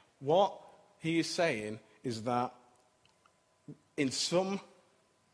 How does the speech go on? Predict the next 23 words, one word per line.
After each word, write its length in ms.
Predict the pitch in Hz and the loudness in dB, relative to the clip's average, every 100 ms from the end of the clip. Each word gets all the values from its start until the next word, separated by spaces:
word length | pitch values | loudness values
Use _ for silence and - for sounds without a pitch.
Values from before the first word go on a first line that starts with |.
| _ | _
shape 500 | - - 156 156 - - - _ | -4 0 2 0 -6 -20 -20 _
and 140 | 139 135 | -10 -6
form, 460 | - 139 101 101 - - _ _ | -2 0 0 -4 -10 -20 _ _
when 140 | - 131 | -8 -4
the 60 | |
Holy 320 | 135 147 156 156 | -2 0 0 -2
Spirit 340 | - 160 147 | -2 -2 -2
was, 220 | 120 120 | -4 -6
was 180 | 135 113 | -8 -8
within 280 | 127 120 123 | -6 -6 -6
you, 100 | 110 | -6
when 160 | 117 | -4
you 100 | 139 | -4
are 120 | 151 151 | -4 -4
a 40 | |
Christian 520 | 143 143 - - 107 - - - | -6 -8 -10 -8 -10 -12 -20 -8
and 140 | 123 | -4
you 100 | 131 | -2
go 220 | 127 123 | -2 -4
through 200 | 123 131 | -4 -6
suffering, 540 | 117 - 131 - 107 98 - _ _ _ | -8 -6 -8 -8 -12 -12 -20 _ _ _
all 80 | 104 | -8
right, 160 | 107 | -8